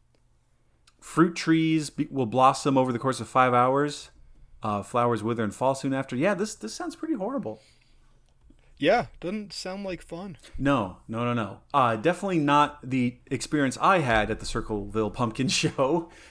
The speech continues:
Speaker 1: We had pumpkin chili and ate pumpkin cake and drank pumpkin beer and, um, had a marvelous <laughs> time.
Speaker 2: <laughs> I had fun and didn't get turned into a giant pumpkin at all.
Speaker 1: Yeah.
Speaker 2: What the hell? <laughs>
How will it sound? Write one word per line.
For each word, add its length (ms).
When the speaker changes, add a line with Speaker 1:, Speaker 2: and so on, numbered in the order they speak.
Speaker 1:
We 140
had 200
pumpkin 380
chili 340
and 280
ate 240
pumpkin 340
cake 320
and 180
drank 260
pumpkin 340
beer 440
and, 440
um, 460
had 160
a 40
marvelous 480
<laughs> 0
time. 580
Speaker 2:
<laughs> 1000
I 140
had 140
fun 380
and 80
didn't 220
get 160
turned 220
into 180
a 40
giant 340
pumpkin 340
at 80
all. 360
Speaker 1:
Yeah. 280
Speaker 2:
What 120
the 60
hell? 360
<laughs> 40